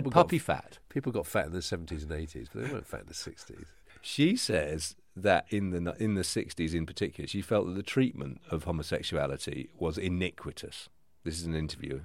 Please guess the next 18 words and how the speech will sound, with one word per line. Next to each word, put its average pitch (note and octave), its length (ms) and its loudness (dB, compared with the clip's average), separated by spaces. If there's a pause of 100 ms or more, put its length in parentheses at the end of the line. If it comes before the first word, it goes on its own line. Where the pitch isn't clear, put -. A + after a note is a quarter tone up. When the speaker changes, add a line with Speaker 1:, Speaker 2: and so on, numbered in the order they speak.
Speaker 2:
I D2 100 -4
got C#2 200 -8
from C2+ 160 -12
her. C2 140 -12 (420)
And D#2 280 -2 (100)
the E2+ 140 0
links E2 380 0
to - 100 -6
these D2 160 -2
interviews D2 400 -4
will D2+ 320 -6 (160)
be D#2 140 -2
available D2 400 -4
to - 100 -10
patron F#2+ 420 -4
supporters A2+ 540 -2
only, E2 640 2 (320)
remember. D#2 640 -2